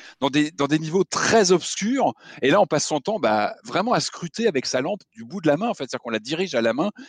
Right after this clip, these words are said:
et t'as vraiment cette sensation de, bah, d'y être, en fait, et de, de, d'éclairer des morceaux de décor. C'est, c'est très bien fichu pour ça. Euh... Euh, et, et très, très franchement, quand on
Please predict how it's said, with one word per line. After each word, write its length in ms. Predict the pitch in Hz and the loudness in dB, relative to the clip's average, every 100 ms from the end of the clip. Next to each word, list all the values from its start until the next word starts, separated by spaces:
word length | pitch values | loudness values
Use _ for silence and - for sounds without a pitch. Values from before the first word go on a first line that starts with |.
| - | -10
et 60 | 107 | -4
t'as 160 | - 110 | 0 -2
vraiment 340 | 117 175 214 | 0 0 0
cette 180 | 170 131 | -4 -4
sensation 560 | 143 131 120 - 202 | -2 -2 0 -2 -6
de, 300 | 160 127 110 101 _ _ 123 | -4 -2 0 -2 _ _ -2
bah, 80 | |
d'y 220 | 123 123 170 | -2 2 2
être, 160 | 202 | 2
en 40 | - | 0
fait, 160 | 139 | -2
et 80 | 117 | -2
de, 180 | 110 113 | -6 -6
de, 200 | 107 104 - - _ | -6 -8 -10 -20 _
d'éclairer 540 | 110 147 - 151 170 | -2 0 2 4 4
des 120 | 160 131 | 4 4
morceaux 440 | 139 - - 185 | 2 0 0 0
de 40 | |
décor. 360 | 143 139 185 185 | 2 2 2 0
C'est, 220 | - 117 | -2 -4
c'est 260 | - - 117 | -4 -8 -8
très 260 | - 185 156 | -8 -6 -6
bien 300 | 120 143 143 | -6 -8 -8
fichu 400 | - 120 - 135 | -14 -14 -12 -12
pour 180 | - 107 | -10 -6
ça. 220 | 120 123 - - - - - | -2 -2 -4 -18 -20 -12 -6
Euh... 540 | 95 90 92 90 87 - _ _ - | -4 -4 -4 -4 -6 -10 _ _ -8
Euh, 600 | 85 82 78 78 - - - | -4 -4 -4 -8 -8 -8 -2
et, 220 | 127 143 131 | 0 2 0
et 40 | |
très, 360 | - 233 233 - | 2 4 6 4
très 160 | - 202 | 0 0
franchement, 280 | 185 165 220 | 2 -2 -2
quand 200 | 139 | -4
on 80 | 139 | -6